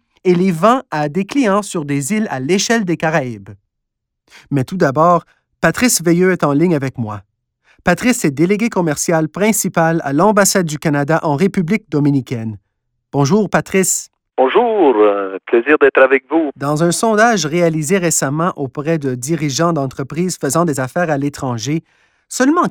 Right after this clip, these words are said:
Speaker 1: quatre pour cent d'entre eux ont déclaré qu'ils voyaient des possibilités d'affaires dans la région des Caraïbes. À quel point le marché des Caraïbes, situé dans une région aussi petite et aussi peu peuplée,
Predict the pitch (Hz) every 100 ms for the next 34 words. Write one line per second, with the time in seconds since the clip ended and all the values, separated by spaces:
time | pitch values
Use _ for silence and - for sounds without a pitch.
0 | - 302 - - 180 - 214 208 156 180
1 | 175 160 185 208 143 139 180 196 156 147
2 | 202 202 139 131 143 185 151 - 196 -
3 | 165 156 160 220 170 143 - 180 180 143
4 | 127 131 135 170 170 123 127 123 123 127
5 | 117 _ _ _ _ _ - 190 202 294
6 | - - 247 269 147 135 143 - 254 165
7 | 151 139 139 165 170 143 _ _ - -
8 | 202 - 185 196 208 170 160 160 139 151
9 | 151 147 170 156 185 185 196 185 - 170
10 | 151 - 220 147 151 147 - 190 - 214
11 | 190 156 135 185